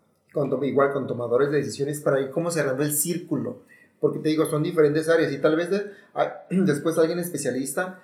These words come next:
se va con planeación, con alguien más especialista en cómo poder homologar a lo mejor, eh, la comunicación,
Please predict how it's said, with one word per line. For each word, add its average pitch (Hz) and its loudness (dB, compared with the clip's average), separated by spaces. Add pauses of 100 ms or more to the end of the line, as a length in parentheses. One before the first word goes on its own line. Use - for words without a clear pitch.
(100)
se - -2
va 151 6
con 156 -2
planeación, 127 2
con 135 -2
alguien 127 -4
más 123 0
especialista 123 -6
en 123 -6
cómo 143 0
poder 123 4
homologar 123 2
a 107 -2
lo 107 -8
mejor, 123 -4
eh, 113 0
la 107 -4
comunicación, 107 -6